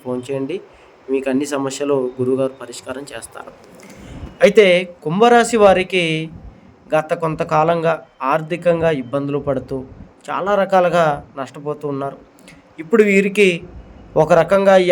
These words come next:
అమావాస్య నుంచి అదృష్టం పట్టుకుందనే చెప్పాలి. వీరికి ఆర్థికంగా బలంగా ఎదగబోతున్నారు. అప్పులు తీరిపోతాయి.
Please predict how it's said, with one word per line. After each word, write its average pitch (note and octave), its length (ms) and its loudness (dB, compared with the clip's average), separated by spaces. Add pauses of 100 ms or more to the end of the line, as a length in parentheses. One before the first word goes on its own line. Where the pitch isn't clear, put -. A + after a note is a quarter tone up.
అమావాస్య F3+ 460 4
నుంచి E3+ 360 -6 (840)
అదృష్టం F#3+ 400 0
పట్టుకుందనే E3 720 0
చెప్పాలి. D#3+ 380 0 (680)
వీరికి F3 240 0
ఆర్థికంగా F3 680 2 (240)
బలంగా E3 340 4
ఎదగబోతున్నారు. D#3 720 -2 (600)
అప్పులు F#3 400 -2
తీరిపోతాయి. E3+ 540 0